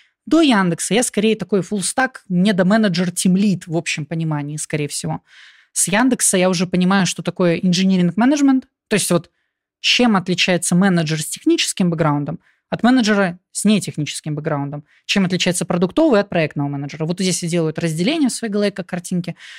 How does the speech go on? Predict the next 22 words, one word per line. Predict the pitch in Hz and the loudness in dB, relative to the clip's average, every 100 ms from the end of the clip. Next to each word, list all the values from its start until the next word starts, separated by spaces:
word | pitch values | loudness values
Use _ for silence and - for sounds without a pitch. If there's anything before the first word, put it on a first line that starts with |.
| - - | -10 2
Понимаю, | 196 208 175 | 4 4 4
где | 165 185 165 | 2 2 2
моё | 151 | 2
место, | 151 254 262 226 | 2 2 2 -2
грубо | 196 185 175 | -2 0 0
говоря. | 180 175 170 160 | 0 2 0 0
Понимаю, | 175 190 185 | 0 2 0
что | - 156 | -2 -2
моя | 160 | -2
самая | 151 180 170 156 | 0 0 0 0
главная, | 165 160 151 151 - | -2 -2 -4 -6 -6
моя | 170 160 | -4 -4
способность, | - - 196 185 160 | -6 -4 -2 0 -2
грубо | 165 160 | -2 -2
говоря, | 156 160 156 | -2 -2 -4
это | 151 | -6
вот, | 160 - - - _ - | -10 -12 -20 -20 _ -2
я | 170 | -2
бы | |
сказала | 160 175 170 | -2 -2 0
так, | 170 156 - - | 0 -4 -8 -6
а, | 165 160 160 | -2 0 0